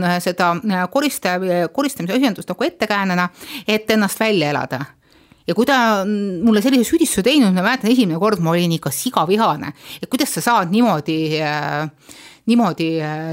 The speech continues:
demagoogitseda, et, et, et ei, et küsimus oli praegu koristamises, küsimus ei olnud selles teises asjas. Ja siis kolm sammu tagasi enda peas vaikselt,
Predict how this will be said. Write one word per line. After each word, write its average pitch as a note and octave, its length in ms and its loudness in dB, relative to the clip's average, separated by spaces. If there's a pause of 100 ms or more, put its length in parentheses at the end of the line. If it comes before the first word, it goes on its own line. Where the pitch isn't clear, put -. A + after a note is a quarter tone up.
demagoogitseda, G3 880 0
et, C3+ 160 -12
et, - 160 -16
et F3+ 160 0
ei, B3 160 2
et C#3+ 120 -6
küsimus G#3+ 280 -2
oli F#3 140 0
praegu G3+ 180 -2
koristamises, A#3 400 -4
küsimus A#3 240 0
ei A#3 60 0
olnud A3 100 -4
selles F3 120 -8
teises E3+ 260 -6
asjas. - 260 -12 (600)
Ja - 80 -10
siis G4+ 200 0 (640)
kolm C4+ 280 2
sammu A3 240 0
tagasi D4 400 0
enda C4 200 4
peas B3 240 0
vaikselt, A3+ 540 -4